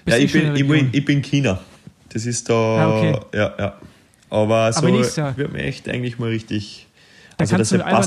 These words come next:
Speaker 2: Alban La-
Speaker 1: Schönberger fährt ja auch jetzt ein bisschen Gravel
Speaker 2: Genau.
Speaker 1: und so und der sagt auch, dass das richtig lustig ist. Also macht
Speaker 2: Ja, da
Speaker 1: richtig
Speaker 2: kannst du
Speaker 1: Spaß.
Speaker 2: einen Alban Lakata ein Lied-Out fahren.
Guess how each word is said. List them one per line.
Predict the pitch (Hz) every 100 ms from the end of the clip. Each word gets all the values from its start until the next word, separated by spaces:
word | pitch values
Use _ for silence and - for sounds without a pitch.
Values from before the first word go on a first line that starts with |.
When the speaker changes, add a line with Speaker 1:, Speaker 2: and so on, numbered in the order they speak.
| 180
Speaker 2:
Alban |
La- | 123
Speaker 1:
Schönberger | - 139 135 139 135
fährt | 131 123 120
ja | 113
auch | 120
jetzt | 139 -
ein | -
bisschen | 135 - 135 123 -
Gravel | 127 131
Speaker 2:
Genau. | 139 170
Speaker 1:
und | 165
so | - 135 131
und | - 117 113 110 110
der | -
sagt | 110 107 101
auch, | 95
dass | 98 98
das | 98
richtig | 107 98 98
lustig | 98 98 98
ist. | 92 90
Also | - 98
macht | 95
Speaker 2:
Ja, | 123
da |
Speaker 1:
richtig | 147 151
Speaker 2:
kannst | 165 170
du | 175
Speaker 1:
Spaß. |
Speaker 2:
einen | 151
Alban | 175 175 165
Lakata | 151 151 165 175
ein | 156
Lied-Out | 170 160 135
fahren. | - 123